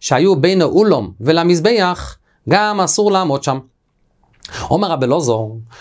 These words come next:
לא ישונו כמה משנה בכלים, אלא בשעה סקטורי דהיכל. גם בהקטורי שבכל יום ויום, לומדים יום הכיפורים, שאסור שאף אחד יהיה בהיכל.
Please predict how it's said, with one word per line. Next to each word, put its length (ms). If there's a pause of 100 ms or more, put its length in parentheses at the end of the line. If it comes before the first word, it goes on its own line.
(140)
לא 120
ישונו 480
כמה 200
משנה 260
בכלים, 520 (320)
אלא 160
בשעה 240
סקטורי 540
דהיכל. 460 (760)
גם 200
בהקטורי 420
שבכל 480
יום 220
ויום, 380 (460)
לומדים 360
יום 160
הכיפורים, 580 (580)
שאסור 600
שאף 320
אחד 220
יהיה 120
בהיכל. 360